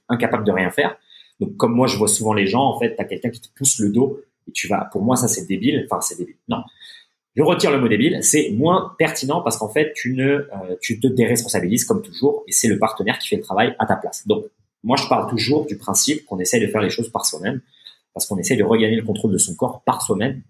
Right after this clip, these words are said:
et parce que c'est la seule manière de l'avoir pour le reste de sa vie. Personne va toujours te pousser en pancake. Au bout d'un moment, faut être capable d'avoir des muscles et un contrôle du corps pour aller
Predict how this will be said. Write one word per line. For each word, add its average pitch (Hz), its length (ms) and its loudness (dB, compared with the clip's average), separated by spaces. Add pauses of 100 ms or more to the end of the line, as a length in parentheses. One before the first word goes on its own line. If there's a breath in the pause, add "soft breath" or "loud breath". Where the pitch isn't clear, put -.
(120)
et 117 160 2
parce - 180 -2
que - 80 -2
c'est - 180 2
la 92 120 0
seule 104 180 2
manière 101 320 2
de 98 60 2
l'avoir 90 400 2
pour 95 100 -2
le 87 60 0
reste 92 180 0
de 90 60 0
sa - 160 -2
vie. - 320 -4
Personne 107 320 2
va 101 80 4
toujours 101 260 -2
te - 80 -6
pousser - 300 -8
en 95 80 -4
pancake. 226 400 0 (160 loud breath)
Au - 60 -8
bout 196 100 2
d'un 196 60 0
moment, 220 120 0
faut 208 60 0
être - 80 -2
capable - 300 0
d'avoir 95 200 2
des 90 140 0
muscles 180 340 0 (320 loud breath)
et 104 120 2
un 107 100 2
contrôle 110 340 0
du 95 100 -6
corps 147 220 0
pour 90 140 0
aller 120 200 2